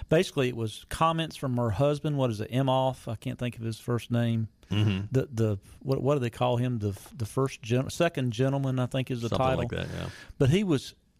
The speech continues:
Speaker 1: he was defending her in the terms of the pressures of, on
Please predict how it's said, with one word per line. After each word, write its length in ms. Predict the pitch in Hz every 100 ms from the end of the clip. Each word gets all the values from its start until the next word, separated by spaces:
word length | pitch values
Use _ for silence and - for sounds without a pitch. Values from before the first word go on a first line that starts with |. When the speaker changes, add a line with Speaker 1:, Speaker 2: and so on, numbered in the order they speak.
| _ - - _ -
Speaker 1:
he 180 | 156 233
was 160 | 190
defending 600 | - 135 - 170 170 131
her 440 | 113 117 107 104 -
in 220 | 110 110
the 80 | 104
terms 440 | 143 131 123 -
of 260 | 107 101 101
the 100 | 110
pressures 760 | - - 156 151 123 104 92
of, 280 | - 104 - -
on 220 | 107 107